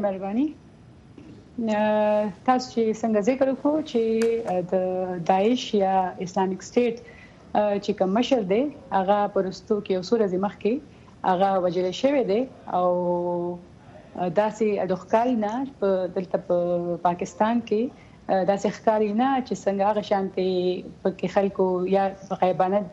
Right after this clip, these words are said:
نماز جنازه کړې وي یا یې نور داسې څه بیانات راغلي وي یا یې په دیوالونو څه لیک کړی وي، څنګه چې په تېرو وختونو کې به موږ کتل چې د القاعده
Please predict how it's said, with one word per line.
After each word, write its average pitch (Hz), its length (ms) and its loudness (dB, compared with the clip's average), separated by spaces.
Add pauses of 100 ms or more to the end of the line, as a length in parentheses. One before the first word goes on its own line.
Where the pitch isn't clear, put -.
(120)
نماز 180 340 0
جنازه 180 420 2
کړې 226 240 0
وي 226 160 0 (580)
یا 208 160 4
یې 208 180 -4
نور 214 180 -6
داسې 202 260 -2
څه 196 140 -8
بیانات 185 360 0 (120)
راغلي 214 420 -2
وي 208 160 -4 (380)
یا 202 100 4
یې 202 100 -4
په 185 140 0
دیوالونو 190 480 -2
څه 202 60 -2 (100)
لیک 220 200 -4
کړی 214 260 0
وي، 208 100 -4 (140)
څنګه 190 260 -4
چې 214 100 2 (460)
په 208 140 6
تېرو 220 200 4
وختونو 233 320 0
کې 226 140 -2
به 208 80 2
موږ 208 180 -4
کتل 208 220 2 (100)
چې 202 80 2 (200)
د - 20 4 (340)
القاعده 196 420 2